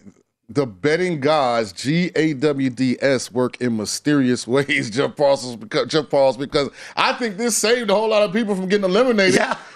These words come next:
Speaker 1: from Survivor, because the Texans are gonna beat someone, right? On the goal line at Dallas, up three, decide to go for it on fourth down instead of kicking a field goal.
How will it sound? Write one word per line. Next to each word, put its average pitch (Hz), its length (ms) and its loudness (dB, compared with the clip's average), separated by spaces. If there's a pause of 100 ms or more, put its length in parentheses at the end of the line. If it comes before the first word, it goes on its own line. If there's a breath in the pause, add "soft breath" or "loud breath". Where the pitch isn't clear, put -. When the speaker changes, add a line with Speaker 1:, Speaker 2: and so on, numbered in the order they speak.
Speaker 1:
from 220 160 2
Survivor, 254 720 0
because 233 300 2
the 233 100 -2
Texans 285 400 -4
are - 20 -2
gonna 262 240 2
beat 294 220 0
someone, 254 520 2
right? 196 320 4 (300 soft breath)
On 233 240 2
the 226 60 2
goal 220 340 2
line 214 340 4
at 180 380 0
Dallas, 202 540 2
up 196 320 2
three, 190 300 -2
decide 160 380 0
to 156 60 -6
go 175 180 0
for 175 260 2
it 165 40 2
on 160 80 -2
fourth 170 300 0
down 160 200 2
instead 147 220 0
of 143 60 -6
kicking 147 240 0
a 135 60 2
field 190 300 2
goal. 180 260 4